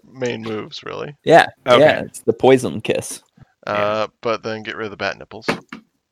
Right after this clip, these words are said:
Speaker 1: Gotta get rid of bat nipples. Don't, uh,
Speaker 3: Yeah, yeah.
Speaker 1: okay. Oh, let me say, we haven't talked about this here,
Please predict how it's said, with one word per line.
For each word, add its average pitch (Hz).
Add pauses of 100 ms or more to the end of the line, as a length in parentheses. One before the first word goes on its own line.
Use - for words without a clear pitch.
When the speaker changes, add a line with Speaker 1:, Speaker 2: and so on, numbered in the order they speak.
(760)
Speaker 1:
Gotta 104
get 87
rid 85
of 85
bat 82
nipples. 98
Don't, 156
uh, 123
Speaker 3:
Yeah, 110
yeah. 123
Speaker 1:
okay. - (480)
Oh, 123
let 139
me 170
say, 156
we 143
haven't 151
talked 139
about 139
this 143
here, 139